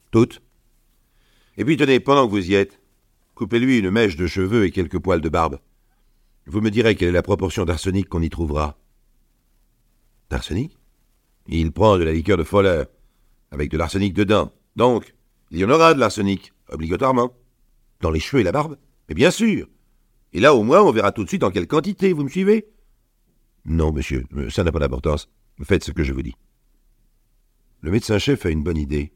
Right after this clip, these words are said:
Les résultats sont formels. Proportion d'arsenic inexplicable, hors de rapport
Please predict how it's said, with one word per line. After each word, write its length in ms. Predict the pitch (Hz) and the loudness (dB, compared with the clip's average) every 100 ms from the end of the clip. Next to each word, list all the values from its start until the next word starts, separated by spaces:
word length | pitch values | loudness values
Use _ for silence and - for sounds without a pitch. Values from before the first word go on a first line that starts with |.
| _ _ _ _ _ _ _ _ _ _ | _ _ _ _ _ _ _ _ _ _
Les 140 | 71 | -4
résultats 320 | 78 78 85 107 | -2 -2 -2 -2
sont 160 | 80 | -4
formels. 580 | 76 80 80 73 64 57 - _ _ _ _ _ | -2 0 0 0 -4 -10 -18 _ _ _ _ _
Proportion 480 | - 95 98 - 104 | -4 -2 -4 -2 -2
d'arsenic 500 | 87 87 85 92 - - | 0 -2 -2 -4 -4 -4
inexplicable, 720 | 92 78 78 76 80 67 - | -2 -2 -6 -2 -2 -2 -2
hors 160 | 104 95 | 0 0
de 80 | 87 | 0
rapport 500 | 82 76 98 90 | -2 0 0 0